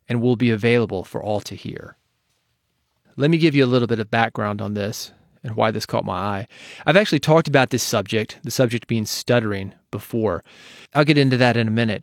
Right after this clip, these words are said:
But it's not really about that. It's much bigger. It's about the importance of sharing a message, even if the message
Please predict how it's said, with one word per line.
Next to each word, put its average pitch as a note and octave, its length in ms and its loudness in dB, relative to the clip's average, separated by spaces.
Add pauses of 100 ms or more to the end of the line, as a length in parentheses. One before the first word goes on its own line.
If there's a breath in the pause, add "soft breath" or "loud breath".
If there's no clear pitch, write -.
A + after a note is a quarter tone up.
(380 loud breath)
But - 100 0
it's C3+ 140 -2
not F#3+ 240 2
really D3+ 400 4
about A#2 320 2
that. A#2 300 0
It's - 180 -6
much C3 380 -2
bigger. A2 460 -4 (300)
It's - 140 -6
about E3+ 140 4
the E3 80 2
importance D#3 340 0
of C#3 80 -4
sharing D3+ 300 2
a C3 60 2
message, A#2+ 540 -2 (120)
even D3+ 260 4
if C#3+ 80 0
the C3 100 0
message B2+ 560 2